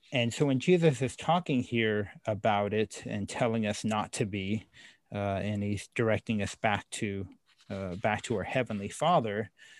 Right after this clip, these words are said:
um, some questions are important to think about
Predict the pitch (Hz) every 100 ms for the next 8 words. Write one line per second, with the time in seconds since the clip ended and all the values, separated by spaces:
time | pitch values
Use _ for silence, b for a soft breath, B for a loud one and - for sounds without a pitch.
0 | b - 110 110 - - 156 - 185 180
1 | 156 135 135 131 117 - 127 117 113 -
2 | 180 170 110 87 80